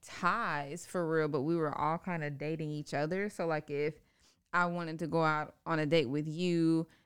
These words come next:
and Nicole wanted to go out on a date with whoever my dude is, you know what I'm saying? That's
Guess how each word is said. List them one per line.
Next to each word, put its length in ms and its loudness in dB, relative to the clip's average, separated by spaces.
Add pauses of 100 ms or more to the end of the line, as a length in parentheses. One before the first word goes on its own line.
(140)
and 180 0
Nicole 440 0
wanted 200 0
to 60 0
go 220 0
out 260 2
on 160 2
a 80 0
date 340 2
with 540 -2 (240)
whoever 400 2
my 280 -2
dude 320 -2
is, 600 2
you 140 2
know 80 4
what 60 0
I'm 80 -2
saying? 240 -6
That's 220 -6